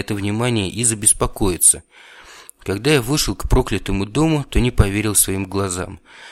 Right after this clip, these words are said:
Улица была абсолютно чиста, и, что еще более удивительно, во дворе дома вновь произрастал чудесный сад, да еще и лучше прежнего. Даже втоптанный в землю забор стоял на своем месте и был покрашен свежей краской.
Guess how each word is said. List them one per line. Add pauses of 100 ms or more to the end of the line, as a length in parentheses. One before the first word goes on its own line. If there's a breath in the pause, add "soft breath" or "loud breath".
(140 loud breath)
Улица
была
абсолютно
чиста,
и,
что
еще
более
удивительно, (120)
во
дворе
дома
вновь
произрастал
чудесный
сад, (420 loud breath)
да
еще
и
лучше
прежнего. (500 loud breath)
Даже
втоптанный
в
землю
забор
стоял
на
своем
месте
и
был
покрашен
свежей
краской.